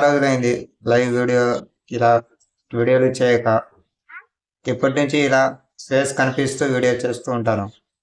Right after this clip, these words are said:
ఖమ్మం జిల్లాలో వికలాంగులకు పరికరాలు అప్లై చేసుకోవడానికి స్కూటీలు,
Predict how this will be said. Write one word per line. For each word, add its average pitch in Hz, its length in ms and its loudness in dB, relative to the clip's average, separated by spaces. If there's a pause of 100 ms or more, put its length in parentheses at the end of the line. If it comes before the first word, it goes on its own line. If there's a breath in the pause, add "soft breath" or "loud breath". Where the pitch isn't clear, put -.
(1000)
ఖమ్మం 139 380 2
జిల్లాలో 131 420 2 (1120)
వికలాంగులకు 135 920 0 (1600)
పరికరాలు 135 680 4 (640)
అప్లై 151 360 2 (120)
చేసుకోవడానికి 127 800 0 (1300)
స్కూటీలు, 143 720 0